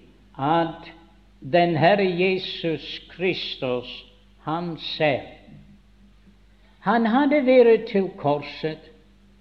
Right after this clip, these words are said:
han var bleven lagt i graven, och världen var tom för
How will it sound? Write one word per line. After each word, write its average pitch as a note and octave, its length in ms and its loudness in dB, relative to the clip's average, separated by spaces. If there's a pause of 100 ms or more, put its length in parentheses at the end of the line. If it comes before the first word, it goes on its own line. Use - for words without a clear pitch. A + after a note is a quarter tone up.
(400)
han D#3 220 -2
var D#3+ 240 2
bleven F3 500 0
lagt - 440 -2
i F#3 60 -2
graven, C3 680 -6 (1040)
och C3+ 680 2 (1160)
världen F#3 840 0
var F3 160 2 (200)
tom G2 440 0 (420)
för B2+ 160 -2